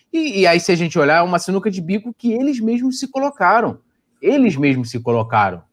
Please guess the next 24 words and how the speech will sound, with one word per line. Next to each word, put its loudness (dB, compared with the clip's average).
né? -4
Então, -8
assim, -2
é, -2
eu -10
tenho -2
um -4
texto 0
em 0
que -4
eu 2
falo, 0
né, 0
da -2
questão -8
do -10
sistema, -6
eu -6
sempre -8
uso -4
esse, -12
esse -14
texto -8
aqui, -4